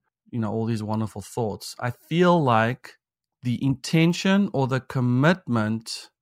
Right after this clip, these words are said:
to each other is the means to curiosity, which then leads to the world of possibility.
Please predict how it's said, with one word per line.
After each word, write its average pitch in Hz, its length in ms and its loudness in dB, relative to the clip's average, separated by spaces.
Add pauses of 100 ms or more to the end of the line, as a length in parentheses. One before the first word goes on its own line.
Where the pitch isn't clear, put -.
(240)
to 127 240 0
each - 180 -4
other 127 540 2
is 143 320 0
the 139 160 0
means 127 760 0
to 120 520 -2
curiosity, 117 1080 -4 (420)
which 127 280 -4
then 135 460 2
leads 117 440 -2
to 113 500 -4 (140)
the 127 60 -4
world 117 400 -2
of 110 160 -6
possibility. 107 880 -6